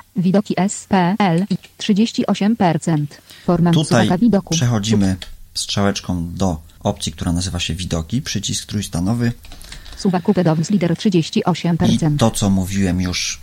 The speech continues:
Speaker 2: przy omawianiu systemu Windows siedem, jego różnic odnośnie, e, z Windowsem X P, musimy tutaj znaleźć listę, ale musimy posłużyć się kursorem
Speaker 1: Route
Speaker 2: jos.
Speaker 1: A W S to pa-, Graphics czterysta dziewięćdziesiąt dwa, bardzo duży,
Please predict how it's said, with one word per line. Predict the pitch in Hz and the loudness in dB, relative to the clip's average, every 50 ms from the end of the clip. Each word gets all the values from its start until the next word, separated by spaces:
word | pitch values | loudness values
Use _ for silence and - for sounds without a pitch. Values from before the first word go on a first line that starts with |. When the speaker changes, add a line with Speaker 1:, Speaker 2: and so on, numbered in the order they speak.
| - | -10
Speaker 2:
przy | - - - - - 104 101 98 95 92 - - - - - - - - - - - - - - | -8 -6 -4 -2 0 0 2 2 2 0 -2 -8 -18 -20 -20 -20 -20 -20 -20 -20 -20 -18 -10 -4
omawianiu | 101 98 95 92 92 95 101 95 92 87 85 80 82 - - - | -2 0 0 0 0 0 0 2 2 0 0 -2 -4 -8 -10 -10
systemu | - - - - - 87 85 87 87 | -8 -8 -6 -6 -4 -4 -4 -2 -2
Windows | 87 87 85 - - - | -4 -4 -4 -4 -4 -6
siedem, | - - 95 85 87 87 87 | -4 -4 -4 -4 -4 -4 -4
jego | 90 90 90 92 92 | -4 -4 -4 -6 -6
różnic | 92 92 - 95 90 82 - - | -6 -6 -6 -6 -6 -6 -6 -6
odnośnie, | - - 90 90 90 - - - - 82 - - - - - - _ - - - - - | -6 -6 -4 -4 -4 -6 -6 -6 -6 -6 -6 -8 -16 -20 -20 -20 _ -20 -20 -20 -12 -8
e, | 87 87 85 | -6 -6 -4
z | 85 98 | -4 -4
Windowsem | 95 92 92 85 90 87 - - 85 85 - - | -2 -2 -2 -2 -2 -4 -4 -4 -4 -4 -4 -6
X | 90 - - - - | -8 -8 -8 -8 -8
P, | - - 117 117 123 | -4 -2 0 2 2
musimy | 123 110 95 - - 95 95 98 | 2 2 0 0 -2 -2 -2 -2
tutaj | - - 85 - 90 82 | -2 -4 -4 -4 -4 -4
znaleźć | - 87 87 85 87 92 - - - - - | -2 -2 -2 -2 -2 -4 -4 -6 -8 -8 -8
listę, | 98 87 90 85 - - - - - | -8 -6 -4 -4 -6 -6 -6 -6 -6
ale | - 98 92 92 | -4 -4 -2 -2
musimy | 95 95 - - - 95 95 95 | -2 -2 -4 -4 -4 -4 -6 -6
posłużyć | - 92 87 - - 87 85 82 - | -6 -8 -8 -8 -8 -8 -8 -6 -6
się | - - | -8 -6
kursorem | - - 190 170 - 85 185 208 | -2 -2 0 0 0 2 2 2
Speaker 1:
Route | - - 110 | 2 4 2
Speaker 2:
jos. | 185 214 - | 2 2 2
Speaker 1:
A | 190 | 2
W | 190 | 2
S | 214 - - - | 2 0 -2 -2
to | - 190 - | -2 -2 0
pa-, | - 180 - - - | -2 -2 -4 -4 -4
Graphics | 165 175 165 147 - 165 - | -2 -2 -2 -2 -2 -6 -8
czterysta | - - - 220 190 175 - 180 175 | -6 -2 -2 0 0 0 0 0 0
dziewięćdziesiąt | 180 170 175 170 170 190 - 165 151 147 | 2 2 2 2 0 0 0 -2 -2 -2
dwa, | 151 170 165 | 0 0 0
bardzo | 160 208 220 196 208 190 | 2 0 2 2 2 2
duży, | 170 185 | 2 0